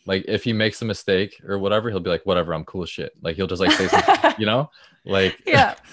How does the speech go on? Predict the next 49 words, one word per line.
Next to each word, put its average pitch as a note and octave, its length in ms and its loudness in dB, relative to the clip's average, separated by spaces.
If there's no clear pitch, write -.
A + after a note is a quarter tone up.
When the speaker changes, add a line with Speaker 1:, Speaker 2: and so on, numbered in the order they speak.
Speaker 2:
I B3+ 140 6
have C#4 160 6
a - 40 4
friend B3+ 160 4
Speaker 1:
um, - 40 2
Speaker 2:
like B3+ 180 0
that A#3 460 2
too. A#3+ 220 -2
Shout A3 200 0
out G#3+ 140 2
Angela. G#3+ 420 -2
She's C#4 220 -4
always C#4+ 180 -2
just C#4+ 160 -8
like, D#4+ 200 -6
"Fuck B3 160 -2
it, G#3 60 -2
I'm B3 180 -2
this B3+ 240 -8
shit." - 520 -2
<laughs> C5+ 40 4
Speaker 1:
Yeah, G2 320 4
like, G2 360 2
it's, A2 320 0
it's G#2 180 -2
great. A2+ 360 2
Like, G2+ 260 2
um, G2 400 2
even, A2+ 320 -4
or, A#2 80 0
like, A#2 120 4
if, - 240 -2
if G2 220 -2
you're G2+ 140 4
at G#2+ 140 4
the G#2+ 80 2
gym G2+ 280 0
or G2+ 40 -2
something E2+ 340 -4
and E2 100 -2
you're E2 80 -2
like, E2 220 -2
"Oh, F2+ 140 2
like, E2+ 220 -2
my E2 140 0
legs E2 340 0
look F2 160 -4
small, D#2+ 400 -2
but D2+ 320 -2